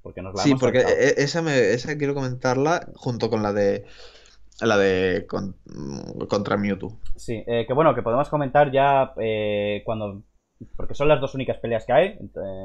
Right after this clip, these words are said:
Speaker 1: en
Speaker 2: Eh, por eso comentarlas en conjunto.
Speaker 1: Entonces, eso es, en comentarlas en conjunto. Entonces, eh, llegamos ya cuando están descubriendo todo, que pues que ya se empieza a de-, a resolver un par de cosas, ¿no? Eh,
Speaker 2: Mm.
Speaker 1: eso está interesante, como ya empezamos a ver las cosillas que estaban de por ahí de por medio.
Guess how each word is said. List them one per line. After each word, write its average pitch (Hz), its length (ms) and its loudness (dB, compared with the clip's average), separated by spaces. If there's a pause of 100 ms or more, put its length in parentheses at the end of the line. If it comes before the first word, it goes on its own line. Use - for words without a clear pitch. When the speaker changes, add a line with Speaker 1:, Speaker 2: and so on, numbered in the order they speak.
(200)
Speaker 1:
en 104 320 -6
Speaker 2:
Eh, 123 140 4
por 113 140 2
eso 113 180 0
comentarlas 101 380 -4
en 101 100 -6
conjunto. 92 340 -6
Speaker 1:
Entonces, 95 280 -8
eso 92 100 -10
es, 95 80 -12
en 98 120 -12
comentarlas 101 460 -8
en 90 60 -16
conjunto. 76 420 -16 (460)
Entonces, 123 720 0
eh, 117 400 2
llegamos 151 260 0
ya 175 120 2
cuando 135 220 0
están 139 220 -4
descubriendo 151 600 0
todo, 208 360 4
que 120 120 -2
pues 110 160 -10
que 107 400 -4
ya 127 120 2
se - 200 -14
empieza 127 360 -6
a 110 140 -2
de-, 113 200 -4
a 113 100 -2
resolver 117 540 -2
un 127 160 -6
par 123 220 0
de 123 160 -2
cosas, 202 460 0
¿no? 190 320 -4 (320)
Eh, 95 160 -8
Speaker 2:
Mm. 127 80 -2
Speaker 1:
eso 123 120 -4
está 117 140 -12
interesante, 110 500 -8
como 110 320 -8
ya 127 180 -4
empezamos 123 440 -6
a 113 60 -6
ver 117 140 -6
las 110 200 -8
cosillas 139 500 -8
que - 60 -16
estaban 113 260 -6
de 110 80 -6
por 113 160 -6
ahí 113 100 -4
de 107 80 -4
por 98 180 -4
medio. 175 320 -2